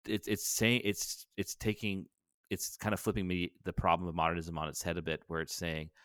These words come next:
"I don't think God actually cares about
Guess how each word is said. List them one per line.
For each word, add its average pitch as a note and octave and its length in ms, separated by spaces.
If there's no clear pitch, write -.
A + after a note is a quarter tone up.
"I F#2+ 120
don't A2 260
think G2+ 400
God F2 220
actually E2+ 300
cares F2 380
about C#2+ 300